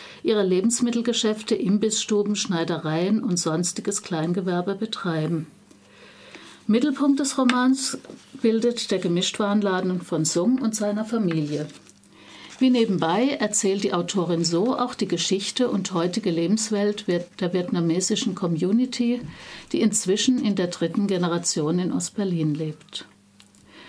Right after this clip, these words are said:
Das Buch beginnt in der Wirklichkeit und endet in einer Utopie.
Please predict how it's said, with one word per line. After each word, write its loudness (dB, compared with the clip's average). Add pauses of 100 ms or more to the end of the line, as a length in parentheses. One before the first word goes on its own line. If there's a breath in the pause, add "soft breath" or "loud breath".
(240 loud breath)
Das 0
Buch 0
beginnt 0
in 2
der 0
Wirklichkeit -2
und -2
endet 0
in 0
einer 2
Utopie. -2